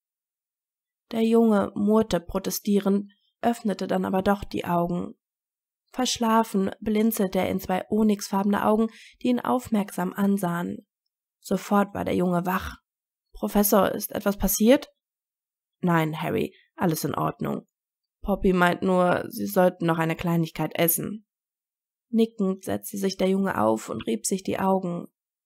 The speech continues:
„Man könnte fast meinen, Kotzen ist meine neue Freizeitbeschäftigung. Zumindest kommt es mir so vor, als würde ich gar nichts anderes mehr tun.“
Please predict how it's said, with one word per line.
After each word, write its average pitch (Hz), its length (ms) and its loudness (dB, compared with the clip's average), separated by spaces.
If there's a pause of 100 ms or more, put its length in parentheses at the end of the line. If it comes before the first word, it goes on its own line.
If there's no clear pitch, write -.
(440)
„Man 180 240 -2
könnte 233 300 -2
fast - 320 -4
meinen, 196 320 2
Kotzen 202 360 0
ist 190 140 -8
meine 196 200 0
neue 190 180 4
Freizeitbeschäftigung. - 1300 -2 (220)
Zumindest 220 460 2
kommt 208 200 2
es 196 100 -6
mir 190 160 0
so 185 100 -2
vor, 202 240 0
als 175 180 2
würde 196 120 0
ich 196 80 -4
gar 175 140 0
nichts 202 240 0
anderes 214 400 0
mehr 165 160 -2
tun.“ - 360 -4